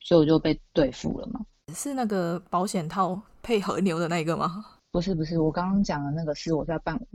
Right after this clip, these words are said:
Speaker 1: 有一个摸到全身都是指纹那一次。
Speaker 2: 哦，哦。
Speaker 1: 对，对，对，这个主管就是很爱跟大家博感情的那种性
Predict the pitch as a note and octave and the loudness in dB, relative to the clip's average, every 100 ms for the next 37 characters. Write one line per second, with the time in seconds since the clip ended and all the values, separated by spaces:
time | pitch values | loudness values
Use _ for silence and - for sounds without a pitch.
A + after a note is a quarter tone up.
0 | D#3+ D#3+ E3+ F#3 E3+ F3 F3 F3+ F3+ - | 0 2 4 8 6 6 0 2 2 2
1 | D#3 C#3+ D#3 D#3 D3+ - - - - C4 | -2 0 -2 -2 -4 -6 -6 -6 -4 0
2 | D4 E4 E4+ E4+ E4+ E4+ C#4+ C#4+ D4 - | 2 4 4 4 4 2 2 0 -2 -12
3 | _ - D#3+ D3+ C#3 F#3 A3 _ - G#3+ | _ -4 0 0 -2 -8 -10 _ 4 6
4 | F#3 - D3+ D3+ C#3 D#3 E3+ D3 D3 D#3 | 6 4 4 4 4 2 2 2 2 2
5 | D3 D3 D3 C#3+ C#3+ _ C#3+ C#3 C#3+ - | 2 2 2 2 0 _ 2 4 4 2
6 | - - - - - - - - | 2 0 2 0 0 -2 0 -2